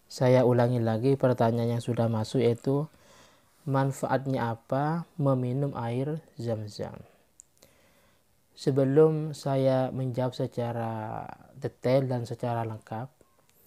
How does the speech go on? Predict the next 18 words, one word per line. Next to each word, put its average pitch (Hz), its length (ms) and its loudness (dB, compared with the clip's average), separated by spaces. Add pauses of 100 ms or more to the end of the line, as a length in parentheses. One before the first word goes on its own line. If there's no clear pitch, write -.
(300)
di 139 100 -2
sini 139 480 0
saya 139 220 0
menyampaikan 120 800 -2
sebuah 117 480 -6
hadis - 640 -8 (1040)
bahwasanya 127 960 2 (960)
Baginda 127 800 4
Nabi 123 400 4
Muhammad 123 480 0
Shallallahu 117 720 2
Alaihi 110 320 -2
Wasallam 113 560 -2
bersabda, 110 720 -6 (1040)
"Ma'u 135 560 2
Zamzam 117 720 0 (880)
lima 131 720 2
syuribalah." 123 720 2